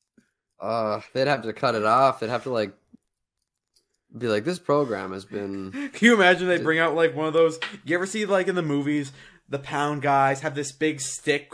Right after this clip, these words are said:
Speaker 2: that, like, has a grapnel on it, where it just, like, goes over the dog's neck?
Speaker 1: Yes.
Speaker 2: They just grab <laughs> Cyrax with one of those while Marty's sitting
Speaker 1: Yeah.
Speaker 2: down in the chair looking around.
Speaker 1: Oh, man.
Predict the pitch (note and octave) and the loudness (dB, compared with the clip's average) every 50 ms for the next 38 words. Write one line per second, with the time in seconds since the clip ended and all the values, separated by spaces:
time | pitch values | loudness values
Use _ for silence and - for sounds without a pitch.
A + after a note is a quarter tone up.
0 | C#3+ C3 D3 C3+ C3 C3 C#3 C3 C3 B2+ C3 D#3+ E3 D3+ D#3 C#3 A#2 A#2 B2+ B2 | -6 -2 -2 -2 0 -2 -2 -2 -2 -2 -4 -4 -2 -2 -4 -6 -6 -4 0 0
1 | B2 C3+ C3+ D3 D#3 D3+ D3 D3 D3 D#3 D#3+ D#3+ D#3+ - _ - - - _ _ | 0 0 0 -2 -6 -4 -2 -2 -2 -2 -4 -6 -10 -12 _ -20 -20 -20 _ _
2 | - D#3+ D#3+ D#3+ E3+ D#3+ C#3 F3 D#3 C3+ B2+ D#3 D3+ D3+ C#3 D#3+ C#3+ C#3+ C#3 C3 | 0 0 0 0 0 -2 0 0 -2 0 2 2 2 2 0 -2 -6 -6 -6 -4
3 | C#3+ C#3 C3+ C#3 C3+ C3+ B2+ A#2+ B2+ E3+ - - - _ _ _ _ _ _ _ | -2 -2 -2 -2 -4 -6 -8 -6 -6 -8 -8 -12 -20 _ _ _ _ _ _ _
4 | _ _ _ _ _ _ _ _ _ _ _ _ - - D3+ F3+ G3 G3+ G3 F#3+ | _ _ _ _ _ _ _ _ _ _ _ _ -6 0 4 6 6 8 8 8
5 | F3+ G3 G#3 A3 G3+ D#3+ C3+ D3+ F3 F3 F#3+ G#3 E3+ - - - - F3 F3 - | 10 10 10 10 8 4 -2 2 4 6 6 6 4 4 2 2 4 6 6 6
6 | - G#3 G#3 A3 A3+ A3 - G#3+ A3 G#3 - G#3 A3 A3 A3+ A3+ A3 G3+ G#3+ A#3 | 6 6 6 6 6 4 2 -2 -2 0 2 2 4 6 4 4 4 6 6 6
7 | A#3 B3+ C4+ - - D#4 E4 C#4 G3+ G3 G3 F3+ E3+ E3+ F3 F3+ F3+ F3+ - - | 6 4 -2 -6 -6 -6 -6 0 4 4 4 6 6 6 6 6 6 4 2 0
8 | F#3 F#3+ F#3+ F#3+ F3+ F#3 F#3+ F#3+ G3 G3 G3 G3 - - - E3+ E3+ F3+ F3 D#3 | 0 2 2 2 4 6 6 6 6 4 2 2 0 4 6 8 8 8 8 6
9 | D#3 E3+ F3 F#3 F#3 F3 D#3 D3 D#3 D#3+ - G#3+ G#3+ A3+ A#3 A#3 - - _ _ | 4 2 2 2 2 2 2 2 2 2 0 -2 -4 -4 -8 -10 -12 -20 _ _
10 | _ _ _ _ _ _ _ _ _ _ _ _ _ _ _ _ _ _ _ _ | _ _ _ _ _ _ _ _ _ _ _ _ _ _ _ _ _ _ _ _
11 | _ _ _ _ _ _ _ _ A2+ A2+ A2+ A2 G#2+ G#2+ G#2 G#2 G#2 G#2 G#2 G#2 | _ _ _ _ _ _ _ _ -12 -10 -8 -8 -8 -8 -10 -12 -12 -12 -10 -10
12 | G2+ G2+ G2+ G2+ G2 G2 | -10 -10 -12 -12 -14 -16